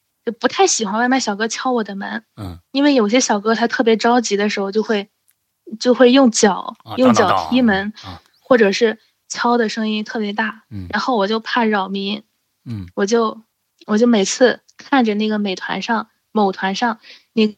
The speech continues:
Speaker 1: 小哥离我越来越近的时候，
Speaker 2: 嗯。
Speaker 1: 大概还有四五百米的时候，我就会搬一把椅子，就坐在客厅离门比较近的地方。
Speaker 2: 嗯。
Speaker 1: 然后等听到他跺脚的时候，因为声控灯不敏感，
Speaker 2: 啊。
Speaker 1: 就每次上来的小哥基本都要跺脚。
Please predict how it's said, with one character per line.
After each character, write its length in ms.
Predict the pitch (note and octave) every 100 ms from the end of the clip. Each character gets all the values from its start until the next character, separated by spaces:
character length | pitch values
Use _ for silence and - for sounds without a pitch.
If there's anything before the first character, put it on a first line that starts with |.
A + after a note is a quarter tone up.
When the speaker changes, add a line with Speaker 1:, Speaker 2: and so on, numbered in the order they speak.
| _ -
Speaker 1:
小 180 | F#3+
哥 160 | F#3+ A3
离 160 | G#3 A#3
我 160 | A#3
越 160 | G#3 A#3
来 100 | G#3
越 140 | A3+
近 240 | A3 D#4 C4
的 140 | F#3+
时 120 | -
候， 160 | F#3+ F#3+
Speaker 2:
嗯。 60 | -
Speaker 1:
大 140 | A#3+
概 100 | A#3+
还 180 | A#3 A#3
有 160 | A3+ F#3+
四 200 | - A#3+
五 100 | A3+
百 180 | G3 G#3
米 140 | A3+
的 120 | F3+
时 120 | -
候， 220 | - G#3 - _ _ _ _
我 80 | G#3
就 100 | B3+
会 140 | C4+
搬 220 | A#3+ B3+
一 60 | B3+
把 180 | A#3 B3+
椅 220 | A3 F#3+
子， 320 | G3 G3+ A3 _
就 120 | A3+
坐 160 | B3+ A#3+
在 140 | A3
客 200 | - A#3+
厅 280 | A#3 A3+ A3
离 120 | A3
门 220 | G#3+ G3+
比 60 | G#3+
较 180 | G3 F#3+
近 180 | C#4
的 100 | A#3
地 160 | G3 G3+
方。 260 | G3+ - - -
Speaker 2:
嗯。 180 | G2 F2+ _ _
Speaker 1:
然 100 | A3
后 80 | B3
等 180 | A3 F#3+
听 240 | - A#3+
到 360 | A#3+ G#3 - A3+
他 200 | _ G#3+
跺 200 | G#3 B3+
脚 200 | G#3+ G3
的 100 | G3 G3+
时 120 | G#3
候， 220 | G3 G#3 _ _ _
因 80 | D4
为 60 |
声 200 | B3 D4
控 160 | D4 C4+
灯 160 | C4+ C#4
不 100 | C4
敏 240 | G3+ G#3
感， 320 | G#3+ - A3 -
Speaker 2:
啊。 80 | A#3
Speaker 1:
就 60 | A#3
每 160 | G3+
次 220 | G3 -
上 180 | C4+ C4+
来 80 | A3
的 80 | G#3
小 200 | G#3+ G3
哥 160 | G#3
基 120 | G#3+ B3
本 160 | G3+
都 140 | F#3+ C4
要 140 | A3+
跺 180 | A3 G#3
脚。 240 | F#3+ G#3+